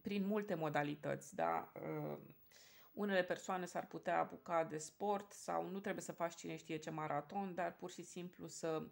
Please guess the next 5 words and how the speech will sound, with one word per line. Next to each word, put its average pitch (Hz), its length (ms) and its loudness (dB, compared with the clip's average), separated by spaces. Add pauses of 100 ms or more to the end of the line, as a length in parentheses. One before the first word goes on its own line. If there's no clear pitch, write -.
uh, 160 320 -2
faci 196 220 0
acele 170 280 -4
exerciții 156 720 -4
fizice, 160 680 -6